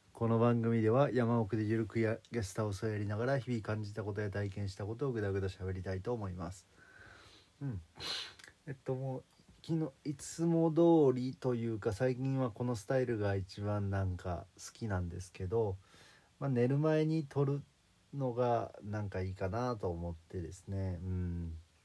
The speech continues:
なんだろう。まあ、日中に、あ、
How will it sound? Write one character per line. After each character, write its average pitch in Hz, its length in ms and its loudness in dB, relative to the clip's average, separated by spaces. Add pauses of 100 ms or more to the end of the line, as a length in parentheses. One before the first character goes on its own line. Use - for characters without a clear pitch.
(400)
な 110 100 -2
ん 104 80 -2
だ 95 80 0
ろ 87 80 -4
う。 87 40 -10 (600)
ま 160 80 -2
あ、 - 20 0
日 156 220 0
中 170 320 0
に、 143 380 2 (1200)
あ、 110 180 -2